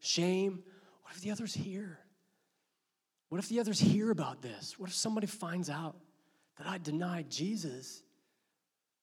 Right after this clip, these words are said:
when I said I'd go to death with him? Regret.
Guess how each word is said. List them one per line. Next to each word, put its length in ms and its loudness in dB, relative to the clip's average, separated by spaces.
when 120 -6
I 40 -4
said 200 2
I'd 160 0
go 120 4
to 80 2
death 360 -2
with 140 -8
him? 180 -10
Regret. 580 8